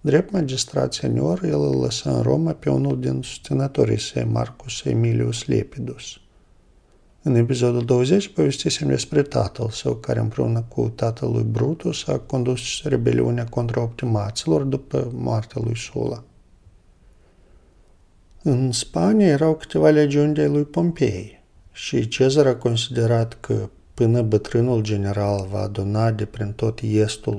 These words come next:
oști pentru a-l înfrunta, el are timp suficient să se clarifice cu aceste legiuni deja mobilizate și experimentate. În stilul său a făcut un marș fulgerător de douăzeci și opt de zile.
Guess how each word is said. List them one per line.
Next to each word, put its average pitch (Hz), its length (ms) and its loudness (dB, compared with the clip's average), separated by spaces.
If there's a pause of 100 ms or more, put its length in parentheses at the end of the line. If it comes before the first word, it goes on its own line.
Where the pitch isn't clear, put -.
(120)
oști 101 500 2 (100)
pentru 110 320 -4
a-l 107 140 -2
înfrunta, 135 760 -2 (160)
el 156 160 2
are 170 220 2
timp 151 220 -2
suficient 151 640 -2
să - 360 -2
se 139 220 -2
clarifice 131 640 0
cu - 140 -2
aceste 117 420 -2
legiuni 143 480 0
deja 107 340 0
mobilizate 110 760 -2
și 113 220 -8
experimentate. 120 1080 -6 (1400)
În 170 140 -2
stilul 208 340 4
său 139 220 0
a 127 40 0
făcut 131 380 -4
un 127 160 0
marș 123 200 -4
fulgerător 120 760 -4
de 123 120 -2
douăzeci 117 360 -4
și - 140 -10
opt 123 180 -4
de 143 100 2
zile. 104 520 -4